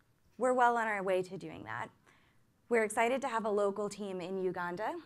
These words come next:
We are part of the Techstars Chicago program, and we're excited to have received final approvals to conduct a clinical trial at Tufts Medical Center in Boston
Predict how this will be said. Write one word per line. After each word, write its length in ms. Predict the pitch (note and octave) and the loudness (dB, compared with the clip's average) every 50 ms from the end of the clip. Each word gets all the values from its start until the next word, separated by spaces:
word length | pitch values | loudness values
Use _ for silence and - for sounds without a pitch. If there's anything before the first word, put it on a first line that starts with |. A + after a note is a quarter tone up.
| - _ _ _ | -16 _ _ _
We 300 | G#3+ G#3 G#3 G3 F#3+ F#3 | -4 0 2 4 4 4
are 240 | F#3 - F#3 F#3 F3+ | 4 2 2 0 -2
part 240 | F3+ - G#3 G3+ G3 | -2 -2 -2 -2 0
of 80 | F#3+ | 0
the 100 | F3+ F#3 | -2 -2
Techstars 540 | F3+ - G3 F3+ - - - G3 F3+ E3+ - | -2 -4 -6 -8 -8 -6 -4 -4 -4 -4 -6
Chicago 460 | - F#3 - F3+ F#3 E3+ D#3+ F3+ E3+ | -8 -12 -6 -4 -4 -2 -2 -4 -6
program, 560 | - - F3 E3 D#3+ E3 E3+ D#3 E3+ G#3+ B3+ C4+ B3+ - - - - - - - _ _ - | -6 -6 -8 -8 -8 -8 -8 -8 -8 -8 -10 -10 -12 -18 -20 -20 -20 -20 -20 -20 _ _ -6
and 220 | - G#3+ G#3+ A3 G#3 | -2 0 0 2 2
we're 140 | A3 A3 | 2 2
excited 420 | A3 G#3+ - C4+ C4 C4 B3+ B3 A#3 | 0 0 0 0 2 2 2 2 0
to 100 | A#3+ A#3 | -2 -4
have 140 | A3 G3 G#3+ | -4 -4 -4
received 380 | G#3+ G#3 - G#3 G3 F3+ E3+ | -4 -4 -4 -4 -4 -6 -6
final 280 | - G#3 G3 G3 G3 F#3+ | -6 -6 -4 -4 -4 -4
approvals 480 | F#3 F3 - G3+ F3 E3 F3+ E3+ E3 - | -4 -4 -6 -6 -4 -4 -4 -4 -6 -6
to 100 | - F3+ | -10 -14
conduct 360 | - G3 G3+ G3+ F#3+ F3+ - | -12 -10 -6 -6 -6 -6 -6
a 60 | G3+ | -10
clinical 360 | - - G#3+ G#3 G3+ G3 G#3 | -10 -8 -10 -10 -8 -10 -12
trial 400 | G3 - F#3+ F#3+ F#3 F3 E3+ F3 | -10 -6 -2 -2 0 0 0 0
at 120 | E3 D#3+ - | -2 -4 -4
Tufts 280 | - F#3 F3+ - - | -8 -10 -10 -10 -10
Medical 360 | G3 F3+ E3 E3+ E3 - E3+ E3 | -10 -8 -8 -8 -8 -8 -8 -8
Center 340 | - F3 E3 E3 E3+ E3+ | -8 -8 -8 -10 -10 -10
in 80 | D#3+ D#3+ | -8 -8
Boston 520 | D#3 D3+ D3 D3 - - D#3 D3+ D#3 D#3 | -6 -6 -8 -8 -10 -14 -12 -12 -12 -12